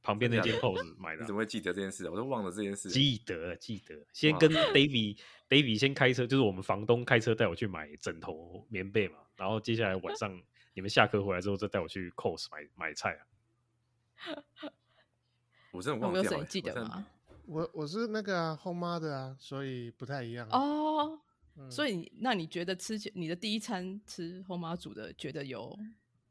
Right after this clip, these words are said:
Speaker 3: 开心吗？
Speaker 4: 我忘了。
Speaker 1: <laughs> 看来是没有开心。
Speaker 2: 我怎么会说开不开心啊？
Speaker 3: 这看来一定，
Speaker 2: 是说
Speaker 3: 一定是不开心才会去。
Speaker 2: 吃起来是硬吃，还是说很痛苦的感觉？
Speaker 4: 没有，就，没有啊，他就，就忘了啊。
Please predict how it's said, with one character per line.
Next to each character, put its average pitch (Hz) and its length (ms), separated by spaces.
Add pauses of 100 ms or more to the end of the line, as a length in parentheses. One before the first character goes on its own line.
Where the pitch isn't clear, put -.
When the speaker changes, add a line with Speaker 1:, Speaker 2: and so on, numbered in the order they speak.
(180)
Speaker 3:
开 - 180
心 151 220
吗？ 170 300 (680)
Speaker 4:
我 110 100
忘 143 140
了。 104 220 (960)
Speaker 1:
<laughs> - 480 (500)
看 587 160
来 208 80
是 120 140
没 110 100
有 - 80
开 - 0
心。 113 140
Speaker 2:
我 - 0
怎 - 0
么 113 80
会 - 0
说 - 0
开 - 160
不 - 80
开 92 100
心 349 80
啊？ - 20
Speaker 3:
这 190 60
看 220 160
来 180 140
一 - 20
定， 107 60
Speaker 2:
是 104 40
说 104 280
Speaker 3:
一 180 120
定 208 200
是 - 60
不 101 120
开 90 240
心 247 160
才 - 0
会 - 0
去。 - 0
Speaker 2:
吃 175 60
起 - 80
来 - 60
是 - 0
硬 - 20
吃， - 0
还 92 100
是 101 100
说 101 160
很 87 100
痛 90 200
苦 82 160
的 82 80
感 76 160
觉？ 78 180 (680)
Speaker 4:
没 143 160
有， 147 240
就， 196 320 (160)
没 175 140
有 233 160
啊， 175 140
他 214 260 (200)
就， 208 360
就 180 160
忘 175 240
了 131 80
啊。 120 220